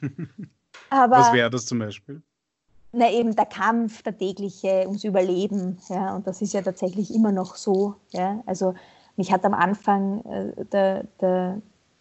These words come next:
Speaker 2: der Corona-Krise einmal jemand gefragt, ähm, quasi wie das jetzt für uns ist.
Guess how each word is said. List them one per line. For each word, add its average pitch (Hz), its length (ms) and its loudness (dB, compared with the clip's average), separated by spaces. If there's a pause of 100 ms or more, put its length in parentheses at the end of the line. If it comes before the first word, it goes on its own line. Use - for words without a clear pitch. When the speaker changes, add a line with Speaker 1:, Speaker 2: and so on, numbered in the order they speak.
(420)
Speaker 2:
der 185 140 4
Corona-Krise 196 1300 0 (160)
einmal 190 200 0
jemand 185 280 0
gefragt, - 600 -2 (340)
ähm, 185 340 -4 (460)
quasi 185 320 2
wie 185 80 4
das 202 200 2
jetzt 185 180 -4
für 190 100 2
uns 202 180 2
ist. - 400 -4